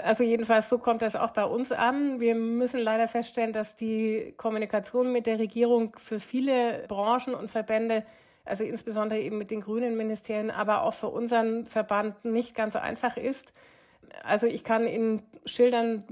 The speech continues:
wie sich die Sache für uns darstellt. Die, äh, Ampelkoalition hatte im Koalitionsvertrag beschlossen, die Zustellung der Zeitungen, äh, umzusetzen in dieser Legislaturperiode.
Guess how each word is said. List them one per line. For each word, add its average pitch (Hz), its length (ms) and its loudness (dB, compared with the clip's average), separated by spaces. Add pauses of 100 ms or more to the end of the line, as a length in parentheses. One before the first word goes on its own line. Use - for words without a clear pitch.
wie 226 300 -6
sich 226 180 -4
die 226 100 -6
Sache 214 240 -2
für 214 120 -10
uns 190 180 -10
darstellt. 262 800 -4
Die, 220 300 -2
äh, 208 260 -4
Ampelkoalition 220 920 -2
hatte 214 160 -2
im 202 80 -6
Koalitionsvertrag 208 1000 -4
beschlossen, 220 640 0
die 208 140 -10
Zustellung 202 720 -2 (500)
der 196 140 0
Zeitungen, 196 800 0
äh, - 200 -10
umzusetzen 262 920 0
in 240 240 -2
dieser 226 680 4
Legislaturperiode. 226 1300 2